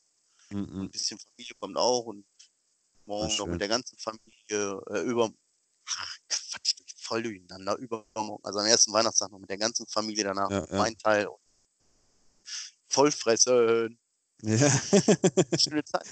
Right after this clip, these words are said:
Speaker 2: miteinander verbringen, wird schön, freu ich mich.
Speaker 1: Ja, ich wünsche dir auf jeden Fall schöne Feiertage. Und
Speaker 2: Ich
Speaker 1: einen
Speaker 2: auch.
Speaker 1: übelst guten Rutsch ins neue Jahr.
Speaker 2: Ja, wünsch ich dir auch.
Speaker 1: Ja, ich denke mal, dieses Jahr werde ich um neunzehn Uhr pennen gehen.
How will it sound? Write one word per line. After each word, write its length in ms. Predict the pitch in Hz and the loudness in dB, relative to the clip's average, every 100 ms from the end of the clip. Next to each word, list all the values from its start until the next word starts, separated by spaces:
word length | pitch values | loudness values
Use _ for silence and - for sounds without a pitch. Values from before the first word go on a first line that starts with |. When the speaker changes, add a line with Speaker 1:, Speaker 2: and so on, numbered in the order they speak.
| - | -18
Speaker 2:
miteinander 240 | 113 110 | -10 -10
verbringen, 420 | - 104 104 104 | -8 -12 -10 -8
wird 140 | 110 - | -8 -4
schön, 200 | - 147 - | -4 -4 -10
freu 140 | - 127 | -4 -4
ich 100 | 107 | -4
mich. 280 | 98 - - _ _ _ _ _ | -14 -16 -18 _ _ _ _ _
Speaker 1:
Ja, 140 | 110 104 | -4 -2
ich 160 | 95 | 0
wünsche 220 | 104 101 | 0 -2
dir 120 | - 92 | -2 -4
auf 140 | 90 | -2
jeden 140 | 90 87 | -6 -4
Fall 160 | 90 | -4
schöne 400 | 87 - 95 92 | -2 0 0 0
Feiertage. 760 | - - 87 85 - 82 80 76 _ _ - - - - - _ _ | -4 -2 0 0 -2 -4 -4 -8 _ _ -20 -18 -18 -18 -20 _ _
Und 260 | - 143 160 | 6 6 6
Speaker 2:
Ich 60 | 113 | 4
Speaker 1:
einen 240 | 143 135 | 2 2
Speaker 2:
auch. 40 | |
Speaker 1:
übelst 460 | - 190 180 190 - | 4 4 6 4 2
guten 280 | 175 180 135 | -2 0 0
Rutsch 280 | 123 156 - | 4 4 4
ins 180 | 120 113 | -4 0
neue 220 | 123 110 | 4 6
Jahr. 320 | 104 117 85 87 92 _ _ _ _ _ _ _ | 6 4 2 -6 -20 _ _ _ _ _ _ _
Speaker 2:
Ja, 580 | 123 127 127 135 117 92 _ | 6 8 8 0 -2 -6 _
wünsch 200 | 107 98 - | -18 -10 -10
ich 40 | |
dir 180 | 101 101 | -6 -6
auch. 220 | 113 107 | -4 -4
Speaker 1:
Ja, 420 | 107 123 101 80 71 | -2 -2 -2 -4 -10
ich 160 | - 92 | -10 -2
denke 200 | 107 110 | 0 2
mal, 140 | 110 | 0
dieses 280 | 98 110 110 | 2 2 2
Jahr 140 | 104 98 | 0 2
werde 140 | 98 | 2
ich 80 | 98 | 0
um 60 | |
neunzehn 360 | 90 92 104 95 | -4 -4 -4 -6
Uhr 80 | 90 | -6
pennen 260 | - 101 98 | -4 -8 -6
gehen. 300 | 71 - | -10 -12